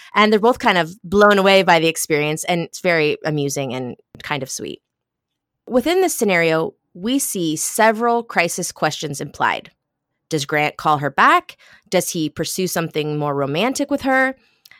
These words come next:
Does he attempt to persuade her to let Aubrey return? Does he sleep with her? And she, too, faces many of these same questions. I appreciate that in the film, it's clear that she's in on it.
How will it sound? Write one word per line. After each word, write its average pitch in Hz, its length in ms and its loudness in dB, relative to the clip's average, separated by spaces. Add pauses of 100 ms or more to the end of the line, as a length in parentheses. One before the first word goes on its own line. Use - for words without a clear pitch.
(220)
Does 170 180 -2
he 156 320 -2
attempt 165 360 -4
to 151 120 -6
persuade 220 540 -2
her 240 140 2
to 220 120 -4
let 160 180 0
Aubrey 147 280 0
return? 233 560 0
Does 170 200 -4
he 143 80 -8
sleep 220 300 -2
with 240 120 -4
her? 233 280 -2 (520)
And 220 160 2
she, 311 280 0
too, 359 300 0
faces 202 400 0
many 214 260 2
of 208 140 0
these 277 200 -2
same 175 300 -2
questions. 165 680 -4 (720)
I 214 100 4
appreciate 226 920 0 (140)
that 170 180 -2
in 202 140 2
the 214 100 2
film, 151 480 2
it's - 180 -4
clear 208 500 2
that 147 160 -2
she's 202 400 -2
in 160 180 0
on 131 200 -2
it. 92 160 -12